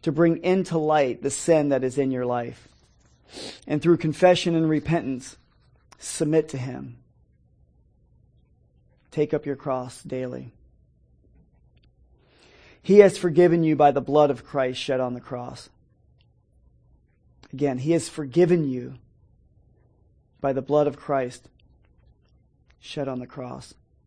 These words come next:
Removing impurities, however,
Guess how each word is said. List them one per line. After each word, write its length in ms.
Removing 480
impurities, 680
however, 520